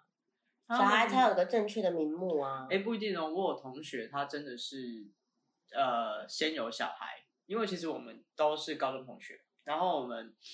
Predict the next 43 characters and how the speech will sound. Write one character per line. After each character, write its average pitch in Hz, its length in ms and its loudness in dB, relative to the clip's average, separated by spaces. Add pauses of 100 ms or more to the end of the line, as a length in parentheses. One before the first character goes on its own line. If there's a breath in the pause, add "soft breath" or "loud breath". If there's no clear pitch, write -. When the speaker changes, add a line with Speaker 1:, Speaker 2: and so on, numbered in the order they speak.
(420 loud breath)
Speaker 1:
他 220 100 2
们 208 120 0
高 165 160 4
中 170 200 -6
在 151 160 0
一 143 40 -2
起 127 160 -10
一 - 20 -8
阵 117 220 -10
子， 104 100 -20
反 117 160 -4
正 131 60 -8
之 143 100 -4
后 139 80 -2
大 131 180 2
学 110 100 -10
毕 113 260 -16
业， 98 140 -16
就 139 100 -8
是 135 200 -10
之 139 180 -8
后 131 280 -8
高 139 140 0
中 139 140 -6
毕 139 80 -6
业， 123 100 -2
我 113 40 -8
们 - 80 -20
就 120 80 -12
是 123 120 -12
各 131 140 -4
自 120 100 -12
去 120 160 -16
大 107 180 -4
学， - 160 -14
Speaker 2:
嗯。 208 60 2
Speaker 1:
大 202 120 2
家 202 60 -2
都 202 180 -4
分 - 160 -8
开 - 220 -14
嘛。 - 180 -20
Speaker 2:
嗯。 180 280 -2